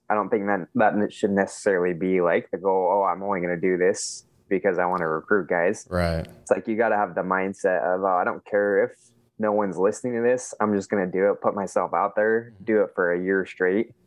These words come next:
Speaker 1: and see what happens." Because you know how it is when you first starts,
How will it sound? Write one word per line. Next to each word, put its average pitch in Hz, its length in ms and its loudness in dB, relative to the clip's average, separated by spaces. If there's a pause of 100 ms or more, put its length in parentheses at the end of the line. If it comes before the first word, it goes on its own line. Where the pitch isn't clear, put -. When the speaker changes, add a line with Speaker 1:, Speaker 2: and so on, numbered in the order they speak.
(500)
Speaker 1:
and 95 260 0
see 104 200 -2
what 80 100 2
happens." 95 680 -2 (140)
Because 95 380 0
you 113 100 2
know 101 80 2
how 92 100 2
it 87 60 0
is 87 180 2
when 101 140 0
you 107 160 2
first 101 240 2
starts, - 580 -2